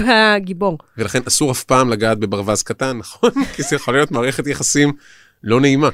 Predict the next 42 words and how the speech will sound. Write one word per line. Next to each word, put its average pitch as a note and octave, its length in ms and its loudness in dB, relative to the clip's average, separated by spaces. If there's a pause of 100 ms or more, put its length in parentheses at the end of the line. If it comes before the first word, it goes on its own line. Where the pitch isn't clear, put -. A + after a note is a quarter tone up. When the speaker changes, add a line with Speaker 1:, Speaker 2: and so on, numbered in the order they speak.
(160)
Speaker 1:
אלא G#3+ 180 4
אם G#3+ 60 2
כן A3+ 160 0
אתה G#3+ 100 -2
רוצה G#3 220 -2
להיות F#3 220 0
אימא F#3 160 0
של F3 160 -2
ברווז, D#3+ 380 -2
כן. - 140 -6 (160)
Speaker 2:
אגב, C3 240 -2
גם A#2 120 -4
אסור D3+ 260 -2
ללטף D3+ 340 -2
פינגווינים. G#2+ 580 -2 (440)
Speaker 1:
זה F3 180 -2
לא E3 80 2
ידעתי. B2 200 -4
Speaker 2:
זה A#2+ 120 2
לא C3 120 4
קשור C3 220 -4
לכלום, G#2 260 -2
אבל F#2 160 -8
כשהייתי A2+ 260 -2
בדרום G#2+ 220 0
אמריקה, C#3+ 380 0
אמרו A#2 200 -4
שאסור F3 440 0
<laughs> - 20 -6
ללטף D3+ 380 0
פינגווינים, D#3+ 580 0 (520)
כי C#3+ 100 0
הם A#2+ 100 0
מזהים B2 420 0
אחד C#3 260 0
את C3+ 100 -6
השני A#2+ 460 -4
לפי A#2 300 -4
הריח, G#2 580 -2 (380)
או G2 240 0 (240)
משהו F#2+ 540 -6
כזה, G#2 280 -2